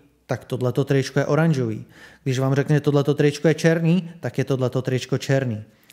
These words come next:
Takže vy se můžete dostat do situace, kdy ten člověk prostě nebude spokojený. Rád bych vám řekl teďka jedno. Pokud narazíte na člověka, o kterém, a to není teďka ten člověk, který já jsem jako vystříhal, jo, to byl normální člověk.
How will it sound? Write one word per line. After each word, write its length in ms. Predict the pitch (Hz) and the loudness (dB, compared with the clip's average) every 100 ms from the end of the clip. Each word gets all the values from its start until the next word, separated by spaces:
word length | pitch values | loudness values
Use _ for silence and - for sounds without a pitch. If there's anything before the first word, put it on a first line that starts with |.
| - - | -20 -4
Takže 260 | 131 135 | 0 0
vy 80 | 135 | 0
se 140 | 131 | 2
můžete 300 | 165 160 165 | 2 4 2
dostat 260 | 165 160 147 | 0 0 -4
do 80 | 113 | -2
situace, 680 | - 135 143 143 165 165 196 - - - - | -4 0 0 0 0 -2 -4 -12 -20 -16 -2
kdy 160 | 143 143 - - _ | -2 -2 -10 -20 _
ten 160 | 196 196 | -2 2
člověk 220 | 214 202 | 2 2
prostě 280 | 208 - 202 | -2 2 2
nebude 380 | 185 170 202 190 | 4 4 2 2
spokojený. 640 | - 165 196 139 113 135 - _ _ _ _ _ _ _ _ _ _ _ _ _ _ _ _ 139 | -2 0 0 0 -4 -10 -16 _ _ _ _ _ _ _ _ _ _ _ _ _ _ _ _ 0
Rád 220 | 156 202 | 2 2
bych 160 | 226 | 2
vám 200 | 233 247 | 4 4
řekl 260 | 202 208 220 | 4 2 2
teďka 320 | 214 202 202 | 2 2 2
jedno. 420 | 170 170 135 107 113 _ _ _ _ - | 4 2 -2 -4 -10 _ _ _ _ -2
Pokud 300 | - 170 262 | 0 2 2
narazíte 540 | 233 220 226 208 202 196 | 2 2 2 0 2 2
na 100 | 196 | 0
člověka, 720 | - 226 214 165 139 107 117 - _ _ _ _ - | 0 2 2 0 -2 -6 -8 -18 _ _ _ _ -4
o 80 | 165 | 0
kterém, 400 | - 208 214 214 | 2 2 0 -2
a 60 | - | 0
to 140 | 196 | 2
není 160 | 190 180 | 2 2
teďka 260 | 175 175 | 0 0
ten 140 | 175 165 | 0 2
člověk, 180 | 165 160 | 2 2
který 160 | 160 | 2
já 140 | 160 147 | 2 0
jsem 140 | 156 | -2
jako 180 | 139 151 | 0 0
vystříhal, 400 | 139 - 147 117 | -2 -2 -2 -2
jo, 100 | 110 | -2
to 120 | 127 | -2
byl 140 | 127 | -2
normální 440 | 127 127 139 139 139 | 0 0 0 0 -2
člověk. 460 | - 139 120 110 | 0 -2 -2 -8